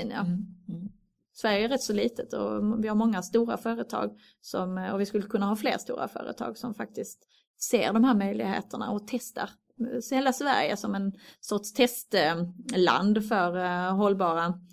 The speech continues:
Speaker 2: lösningar, det skulle jag gärna säga.
Speaker 1: Jag vill tacka jättemycket för att du tog dig tid att komma hit, eh, och berätta om ekologiska fotavtryck och vad vi kan göra för att minska dem.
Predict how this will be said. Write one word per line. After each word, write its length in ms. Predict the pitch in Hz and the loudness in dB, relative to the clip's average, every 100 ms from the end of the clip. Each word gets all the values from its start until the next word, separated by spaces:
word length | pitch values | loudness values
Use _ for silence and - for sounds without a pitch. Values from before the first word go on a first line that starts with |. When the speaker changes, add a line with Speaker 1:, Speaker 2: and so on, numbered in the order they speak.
| - | -8
Speaker 2:
lösningar, 600 | 190 185 - 214 - 180 | -2 -2 -2 -8 -4 -4
det 100 | 202 | -4
skulle 260 | - 214 208 | -6 -4 -2
jag 200 | - 104 | -2 -2
gärna 240 | 104 98 | -2 -4
säga. 200 | - 98 107 _ _ _ _ _ | -6 -8 -10 _ _ _ _ _
Speaker 1:
Jag 180 | - 214 | -4 0
vill 160 | 208 214 | 0 -2
tacka 200 | 247 240 | -2 -2
jättemycket 420 | 240 - 175 - | -2 -4 -12 -10
för 100 | 214 | -12
att 80 | 214 | -6
du 200 | 208 196 | -6 -6
tog 160 | 208 | -8
dig 100 | 196 | -8
tid 140 | 196 190 | -6 -8
att 60 | |
komma 180 | - 190 | -6 -6
hit, 400 | 185 202 233 - - | -4 -6 -8 -18 -10
eh, 320 | 196 190 190 | -6 -4 -4
och 240 | 196 190 | -6 -8
berätta 640 | 190 190 180 _ - 190 208 - _ 196 | -10 -14 -14 _ -8 -6 -6 -12 _ -10
om 60 | 196 | -10
ekologiska 460 | - 190 175 - | -6 -6 -6 -10
fotavtryck 540 | 196 190 175 - - 190 | -10 -10 -12 -14 -12 -10
och 200 | 180 175 | -10 -10
vad 120 | 180 | -12
vi 60 | |
kan 160 | 185 196 | -8 -8
göra 120 | 185 | -8
för 120 | 180 | -6
att 40 | 185 | -4
minska 320 | 185 - 175 | -4 -6 -10
dem. 380 | 170 196 208 | -8 -6 -6